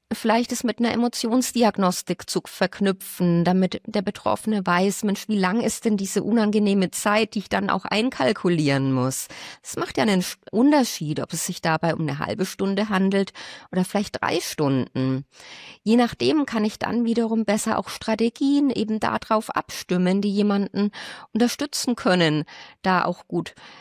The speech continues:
durchzukommen durch diese Phase, ohne dann vielleicht die nächste Mahlzeit ausfallen zu lassen oder,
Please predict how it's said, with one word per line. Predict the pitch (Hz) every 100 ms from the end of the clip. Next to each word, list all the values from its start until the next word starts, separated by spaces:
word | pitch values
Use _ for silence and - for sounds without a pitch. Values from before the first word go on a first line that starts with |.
| -
durchzukommen | 220 247 - 226 - 190 170 165
durch | 165 170
diese | 175 180 180
Phase, | - 170 165 175 180 185 113
ohne | 247 233
dann | 208 196
vielleicht | 190 185 180 170 175 - - - -
die | 233
nächste | 233 202 - -
Mahlzeit | 196 170 165 160 165 147
ausfallen | - 147 - - 151 147
zu | 147 156
lassen | 151 143 143 - 156 156 151
oder, | - 185 185 175 165